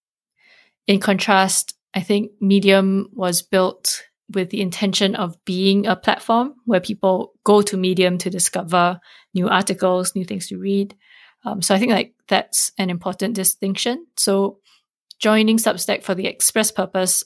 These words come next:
of, uh, helping your writing, uh, grow is not gonna work. Um, I will say that there are people who have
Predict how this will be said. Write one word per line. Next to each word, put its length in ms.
of, 360
uh, 400
helping 460
your 180
writing, 420
uh, 340
grow 480
is 280
not 220
gonna 220
work. 460
Um, 380
I 120
will 200
say 300
that 340
there 220
are 180
people 440
who 180
have 500